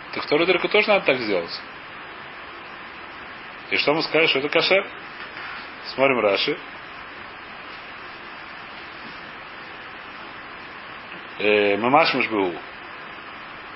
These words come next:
Мемашмеш баэн бенуковин ахерим. Беневху марен лихат. Адму веакшра. Мана лаха, шейдата ласойс хухмазу. Обале миацми.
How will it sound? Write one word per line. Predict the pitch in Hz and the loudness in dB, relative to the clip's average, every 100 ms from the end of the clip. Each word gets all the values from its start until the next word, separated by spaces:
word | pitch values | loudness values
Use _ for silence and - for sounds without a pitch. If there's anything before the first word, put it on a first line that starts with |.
| - | 0
Мемашмеш | 127 139 131 - 160 170 - 117 117 117 | 4 8 8 8 8 6 4 0 -2 4
баэн | 120 143 147 135 131 | 6 8 6 4 4
бенуковин | 117 120 120 117 143 143 123 - - - - - - - - - - - - - - - | 4 4 4 4 6 4 0 -8 -14 -14 -14 -14 -12 -12 -14 -14 -14 -12 -12 -12 -12 -4
ахерим. | - - 113 101 110 175 - - - | 0 4 6 8 6 0 -10 -14 -4
Беневху | 113 120 117 170 | 0 0 2 4
марен | 160 165 160 | 6 6 4
лихат. | 147 - 143 - - - - - | 4 6 4 2 -10 -14 0 6
Адму | 156 147 127 | 6 6 6
веакшра. | 131 139 - 90 80 - - - - | 8 8 4 -4 -6 -10 -12 -12 4
Мана | 123 151 147 | 8 10 10
лаха, | 120 110 101 | 10 10 8
шейдата | 117 110 139 131 | 4 6 6 8
ласойс | 120 - 139 - | 6 8 4 4
хухмазу. | - 123 120 87 92 - - - - - | 0 4 4 4 -6 -8 -12 -12 -4 4
Обале | 143 175 165 | 8 8 8
миацми. | 156 160 - 196 226 | 8 6 4 2 2